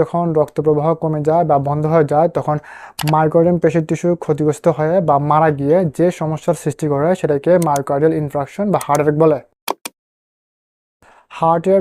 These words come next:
প্রধান দুটি কর্ণের ধমনী আছে, যেগুলির মাধ্যমে হার্ট নিজের পেশি টিস্যুতে অক্সিজেন সমৃদ্ধ রক্ত ও নিউট্রিয়েন্ট সরবরাহ করে থাকে, রাইট করোনারি আর্টারি এবং লেফট করোনারি আর্টারি। এর মধ্যে লেফট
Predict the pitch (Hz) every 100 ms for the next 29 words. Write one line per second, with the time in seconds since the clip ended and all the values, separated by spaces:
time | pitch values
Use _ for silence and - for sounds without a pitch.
0 | 190 160 165 165 180 180 - 160 156 160
1 | 156 156 156 151 180 185 147 147 147 147
2 | 156 139 147 139 190 156 143 147 147 147
3 | 220 220 180 175 165 165 156 185 151 -
4 | 165 165 170 165 160 151 - 180 151 147
5 | 156 160 151 151 156 147 139 160 240 -
6 | - - - - 143 156 170 196 - -
7 | 165 156 160 147 147 160 185 147 143 139
8 | 175 202 - - 147 147 147 147 151 139
9 | - _ - 175 185 175 202 185 160 175